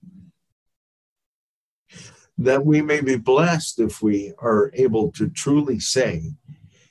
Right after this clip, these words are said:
"If you had told me this was gonna be happening at this point in my life,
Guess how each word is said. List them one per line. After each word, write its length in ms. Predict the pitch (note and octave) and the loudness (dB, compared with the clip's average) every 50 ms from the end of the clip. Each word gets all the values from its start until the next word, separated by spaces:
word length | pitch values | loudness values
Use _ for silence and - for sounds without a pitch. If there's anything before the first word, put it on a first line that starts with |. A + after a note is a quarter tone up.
| _ _ _ _ _ _ _ _ _ _ _ _ | _ _ _ _ _ _ _ _ _ _ _ _
"If 600 | - A2 A2+ A2+ A2+ A2+ A#2 A2+ A2 G#2 - - | 0 0 2 0 0 -2 -4 -4 -4 -4 -4 -4
you 180 | A2+ B2 C3 B2 | -2 0 2 2
had 200 | A#2+ A#2 G#2+ - | 2 2 0 -2
told 320 | - - C3+ D3 D#3 C#3 | -2 0 2 2 0 0
me 160 | C3 C3+ C#3 C#3+ | -4 -4 -4 0
this 320 | B2+ C3+ C3 - - - | 0 0 0 0 -2 -2
was 180 | B2 A#2 G#2+ - | -2 -2 -2 -2
gonna 280 | - B2 B2 B2 A#2 | -4 -4 -4 -4 -4
be 180 | G#2+ A2+ G#2+ G2+ | -4 -4 -4 -4
happening 540 | - A2+ A#2+ B2 - - G2+ A#2 A#2 G#2+ G#2 | -4 -4 -4 -4 -4 -6 -6 -4 -2 -2 -2
at 160 | F#2+ F2+ - | -2 -2 -2
this 160 | A2+ A2 - | -2 -2 -2
point 320 | - - B2+ B2+ B2+ - | -2 -2 -2 0 0 -2
in 100 | - _ | -8 _
my 200 | - A#2+ A#2+ A#2+ | -4 -2 0 0
life, 760 | A#2 A#2 A#2 A2 G#2 F#2+ G2 G#2+ A#2+ B2 C3 C#3+ C#3 - - | 2 2 2 0 0 -2 -2 0 0 2 2 0 -2 -4 -8